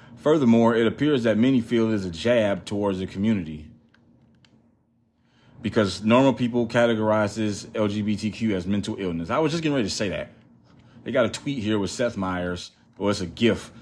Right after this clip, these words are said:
It says, "Duh," but, like, yeah, I, I was just getting ready to say, I almost want, I wanted to say it right then, but I wanted to finish reading the article so I could just go on my thoughts.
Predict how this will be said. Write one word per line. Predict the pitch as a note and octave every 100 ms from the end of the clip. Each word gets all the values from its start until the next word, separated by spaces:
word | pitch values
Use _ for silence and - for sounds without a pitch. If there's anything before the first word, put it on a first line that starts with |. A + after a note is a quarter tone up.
| -
It |
says, | - F#2
"Duh," | A2+ G#2+ G2+ F#2+ F#2
but, | F2
like, | F#2 F2+ F#2+
yeah, | A2+ G2+
I, | G#2+ G#2+
I |
was | A#2+
just | B2
getting | B2+
ready | A#2+ A2
to |
say, | F#2 A#2+
I | F#2
almost | C3 C#3
want, | A#2+ B2
I |
wanted | A#2+ C#3+
to | B2
say | - C3+
it |
right | A#2 A2+ G2+
then, | B2 C3 B2+ - - -
but | G2
I |
wanted | G#2 G2+
to | F#2
finish | - A#2+ F#2+
reading | G#2+ A#2
the | G2
article | G2+ G#2+ G#2 A2
so | G2
I | F2 F2+
could | E2+
just | D#2+ F2+ - E2
go | G#2+ G2+ A2 -
on | F#2
my | E2+
thoughts. | - G#2+ -